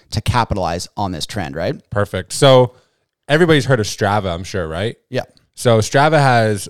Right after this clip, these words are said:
Speaker 2: over ninety-five million users in a hundred ninety-five countries. These are essentially just Stravas where now you go for your run and you're making money. And I can tell you right now that these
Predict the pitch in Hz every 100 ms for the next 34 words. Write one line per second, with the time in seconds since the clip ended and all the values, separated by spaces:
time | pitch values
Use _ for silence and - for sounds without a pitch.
0 | _ - 110 107 104 110 123 123 - 113
1 | 107 101 87 - 101 107 120 135 113 95
2 | 92 101 110 - 104 95 - 120 120 104
3 | 98 107 101 92 87 - 95 87 67 -
4 | - _ _ _ _ _ _ - 139 180
5 | 196 147 143 - 139 113 107 - - 104
6 | 120 104 87 78 - - _ _ _ 90
7 | 113 107 98 _ _ _ _ 110 139 165
8 | 151 147 123 104 123 107 87 90 _ 104
9 | 110 139 143 127 98 104 98 - _ _
10 | _ _ _ 117 117 117 110 107 _ _
11 | _ - - 123 - 156 165 139 127 107
12 | 107 139 127 90 107 135 135